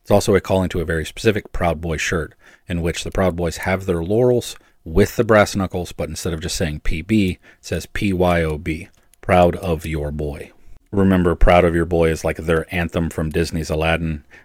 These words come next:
and where Gavin McInnes got the name Proud Boys from. This entire item is a mock-up of a Proud Boy shirt done up in such a way that you can try to deny that it's a Proud Boy shirt.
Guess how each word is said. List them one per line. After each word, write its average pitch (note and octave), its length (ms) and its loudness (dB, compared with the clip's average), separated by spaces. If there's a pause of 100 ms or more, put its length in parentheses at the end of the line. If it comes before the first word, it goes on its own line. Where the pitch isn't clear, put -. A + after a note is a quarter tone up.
and E2+ 340 -2
where E2 240 4
Gavin D#2+ 360 0
McInnes D#2 440 -6
got D#2 220 -4
the E2 80 -6
name D#2+ 320 -4
Proud D2+ 400 -4
Boys D#2 300 -4
from. D#2 320 -4 (360)
This G#2+ 280 6
entire A2 320 6
item F#2 240 4
is E2 120 -6
a D#2+ 120 -4
mock-up E2 360 -2
of D#2 120 -6
a D2+ 60 -8
Proud D#2+ 280 -4
Boy D#2+ 160 -4
shirt E2+ 420 -4
done F2 200 2
up F2 160 2
in D#2+ 80 2
such F2 200 -4
a E2 60 -4
way E2 160 0
that D#2+ 220 -4
you D#2+ 80 -6
can D2+ 160 -8
try F2+ 200 2
to D#2 140 0
deny D#2 480 -2
that D2 140 -6
it's C#2+ 160 -10
a D2+ 40 -12
Proud D2 300 -8
Boy - 160 -8
shirt. - 380 -4